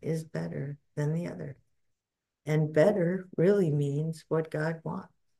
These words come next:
as far as we know, which <laughs> isn't very far. So claiming to know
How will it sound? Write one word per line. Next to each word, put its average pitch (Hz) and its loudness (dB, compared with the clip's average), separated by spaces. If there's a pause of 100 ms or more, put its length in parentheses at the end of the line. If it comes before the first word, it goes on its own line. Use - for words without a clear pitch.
(420)
as 143 -6
far 139 2
as 165 0
we 180 0
know, 196 0
which 143 -4
<laughs> - -20
isn't 170 0
very 202 6
far. - 4 (600)
So 208 8
claiming 226 6
to 196 6
know 196 4